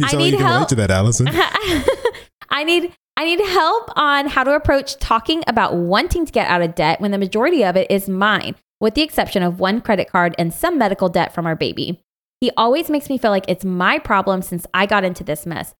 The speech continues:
Speaker 2: But I wanna be able to do this as a team since we are married and we do literally everything else together. This has just become a touchy subject.
Speaker 1: Oh, <sighs> well, thank you, Anonymous, for writing in. And this is a, this is a tough one.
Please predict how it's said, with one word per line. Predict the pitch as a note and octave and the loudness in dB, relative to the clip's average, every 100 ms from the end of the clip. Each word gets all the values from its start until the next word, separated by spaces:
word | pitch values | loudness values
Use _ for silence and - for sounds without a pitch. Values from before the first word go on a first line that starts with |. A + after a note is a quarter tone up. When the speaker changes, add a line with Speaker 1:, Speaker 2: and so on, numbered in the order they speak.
| _ _ _ | _ _ _
Speaker 2:
But | G#3 - | -4 0
I | A#3+ D#4 | 0 0
wanna | E4+ | 0
be | C#4 | 0
able | A#3 A3+ | 0 -2
to | F#3+ | -2
do | G3+ | -2
this | F#3 - | -2 -2
as | F#3+ G#3+ | -2 -2
a | |
team | A3 F#3 F3 F3 | -6 -6 -6 -6
since | F3+ - | -8 -6
we | E3+ | -6
are | D#3+ | -4
married | F3+ A3 B3 B3 - | -2 -2 0 -4 -2
and | F#3+ | -2
we | F#3 | -2
do | F3 F3 | -2 -2
literally | F#3 G#3+ G#3+ G#3+ G#3+ F#3+ | 0 0 0 0 0 -2
everything | F#3 G3 F3+ | 0 -2 -2
else | E3 - | -6 -6
together. | E3 D#3 D#2+ - - _ F#3 | -6 -4 -4 -10 -16 _ -4
This | G#3+ G#3 | -2 0
has | G3+ F3+ | -2 0
just | G3+ G3 - | -2 -2 -4
become | B3 G#3+ F3 - | -4 -2 -2 -4
a | |
touchy | E3+ - E3 - D#3 | -6 -6 -6 -6 -8
subject. | - C#3+ - - - - _ _ _ _ _ _ - _ _ - | -8 -10 -10 -14 -18 -20 _ _ _ _ _ _ -20 _ _ -18
Speaker 1:
Oh, | - - - | -14 -14 -14
<sighs> | - | -6
well, | F2+ F2+ G2 - | -4 -4 -4 -2
thank | C3 A#2+ | 0 2
you, | A2 A2 B2+ | 2 2 0
Anonymous, | A2 F#2+ F2 F2 - | 0 2 2 2 2
for | F#2+ | 2
writing | E2+ E2+ F2 | 2 2 0
in. | F2 | 0
And | E2+ F#2+ | 0 2
this | D3 F#3+ | 2 2
is | E3+ C3 | 2 2
a, | G#2+ F#2+ - _ _ - | 2 2 0 _ _ -6
this | F#3+ C4 | -2 0
is | C#4+ | 0
a | B3 | 0
tough | B3 A#3+ G2+ | 0 -2 0
one. | D#2+ | -2